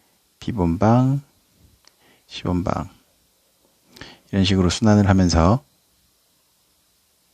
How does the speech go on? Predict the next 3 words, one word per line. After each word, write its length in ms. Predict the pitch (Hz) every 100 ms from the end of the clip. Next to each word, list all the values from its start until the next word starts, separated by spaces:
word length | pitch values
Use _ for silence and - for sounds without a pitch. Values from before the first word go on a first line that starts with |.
| _ _ _ _ _ _ _ -
A번방, 720 | 95 95 92 92 101 117 139 _ _ _ _ _ _ _ _ _ _ -
B번방, 640 | 87 87 85 92 123 147 - _ _ _ _ _ _ _ _ _ _ -
C번방 460 | - - 87 -